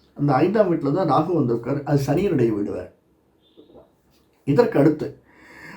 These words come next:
நமக்கு மெயினா இந்த சனி பெயர்ச்சி இருக்கு. சனி நமக்கு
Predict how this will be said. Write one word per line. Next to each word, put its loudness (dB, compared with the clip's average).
நமக்கு -2
மெயினா 2
இந்த 2
சனி 4
பெயர்ச்சி 2
இருக்கு. -2
சனி 0
நமக்கு 0